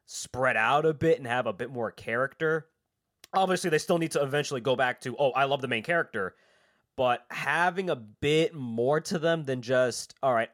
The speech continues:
uh, I'm on a, uh, I'm on a train ride to that D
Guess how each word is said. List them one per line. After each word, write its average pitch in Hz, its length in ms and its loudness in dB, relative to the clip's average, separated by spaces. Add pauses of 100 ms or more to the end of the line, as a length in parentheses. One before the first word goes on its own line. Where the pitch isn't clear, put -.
uh, 110 260 -4
I'm 180 180 0
on 196 140 2
a, 135 380 2 (560)
uh, 92 280 -4
I'm 156 160 -2
on 165 140 0
a 110 60 -6
train 170 360 -2
ride 147 340 0
to 135 80 -8
that 143 220 0
D 120 340 -6